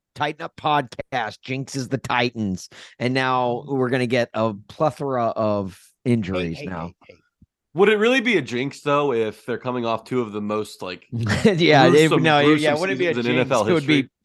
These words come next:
Speaker 1: yeah, it'd be par for the course. <laughs>
Speaker 3: Exactly.
Speaker 2: Yeah.
Speaker 3: I, I don't
Speaker 2: Yeah.
Speaker 3: think we have that much power anyways. But Austin, when it comes to the receivers,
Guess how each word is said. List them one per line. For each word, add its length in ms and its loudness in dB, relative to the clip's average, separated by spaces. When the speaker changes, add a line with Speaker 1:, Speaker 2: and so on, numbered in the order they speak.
Speaker 1:
yeah, 160 0
it'd 120 2
be 100 2
par 320 0
for 160 -6
the 100 -4
course. 600 -6
<laughs> 40 -8
Speaker 3:
Exactly. 640 -4
Speaker 2:
Yeah. 120 -8
Speaker 3:
I, 240 0
I 40 2
don't 120 2
Speaker 2:
Yeah. 60 -6
Speaker 3:
think 140 -4
we 80 0
have 140 -2
that 180 -2
much 200 -8
power 480 -6
anyways. 540 -14
But 200 -10
Austin, 500 0
when 120 -4
it 60 -8
comes 200 -4
to 80 -14
the 100 -4
receivers, 760 -8